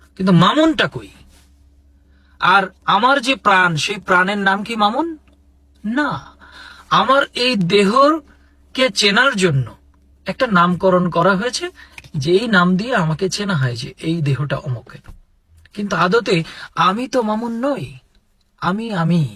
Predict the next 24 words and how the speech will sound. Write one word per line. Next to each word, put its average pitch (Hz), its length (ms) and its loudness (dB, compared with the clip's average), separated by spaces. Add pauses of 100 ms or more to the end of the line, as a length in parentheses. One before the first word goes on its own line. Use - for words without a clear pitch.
(180)
আমি 165 260 -2
হচ্ছে 185 260 -6
নফস। 151 360 -4 (960)
এই 240 200 -2
নফসটা 170 680 0 (400)
আমরা 190 280 -2
যে 226 140 -6
মাটির 180 380 -2
কবরে 190 340 2 (100)
কেউ 185 220 0
মারা 151 260 2
গেলে 156 260 2 (340)
তাকে 151 220 -2
দাফন 147 380 -2
করে 151 240 0
দেই, 113 240 -8 (600)
এই 226 220 -2
দাফন 214 420 -2
কাফনের 208 500 -6
সাথে 156 240 -2 (320)
এই 190 200 -2
মাটির 190 380 -4
কবরে 160 440 2 (340)
আমার 165 380 -2